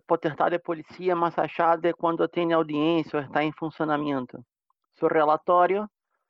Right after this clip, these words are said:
va a ser llevado a la Fiscalía General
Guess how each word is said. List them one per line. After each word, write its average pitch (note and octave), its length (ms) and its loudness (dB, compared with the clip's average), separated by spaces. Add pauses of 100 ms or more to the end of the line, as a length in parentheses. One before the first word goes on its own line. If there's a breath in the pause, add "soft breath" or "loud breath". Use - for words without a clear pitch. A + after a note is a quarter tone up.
(320)
va D#3 80 4
a D#3+ 60 -2
ser E3 260 0
llevado D#3+ 640 4
a D3+ 180 4
la D3 420 2
Fiscalía D3+ 500 -4
General D3+ 600 0